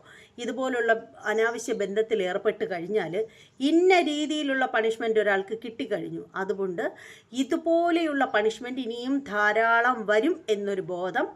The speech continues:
അവരുടെ ബുദ്ധിമണ്ഡലത്തിൽ വരണം. അതുകൊണ്ടാണ് ഞാനിങ്ങനെ പറഞ്ഞത്. അപ്പോൾ നിങ്ങളുടെ അഭിപ്രായങ്ങളൊക്കെ എന്തൊക്കെയാണെന്ന് വെച്ചാൽ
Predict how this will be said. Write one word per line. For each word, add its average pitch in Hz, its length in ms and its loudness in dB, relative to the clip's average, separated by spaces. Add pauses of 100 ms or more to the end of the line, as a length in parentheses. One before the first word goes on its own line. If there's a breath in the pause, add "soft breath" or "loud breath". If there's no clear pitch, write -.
(180)
അവരുടെ 196 380 0
ബുദ്ധിമണ്ഡലത്തിൽ 196 800 0 (180)
വരണം. 170 380 -6 (540 loud breath)
അതുകൊണ്ടാണ് 294 500 6
ഞാനിങ്ങനെ 214 440 4
പറഞ്ഞത്. 160 460 -4 (960)
അപ്പോൾ 240 200 0
നിങ്ങളുടെ 349 240 6
അഭിപ്രായങ്ങളൊക്കെ 277 720 -2
എന്തൊക്കെയാണെന്ന് 220 560 0
വെച്ചാൽ 208 200 -4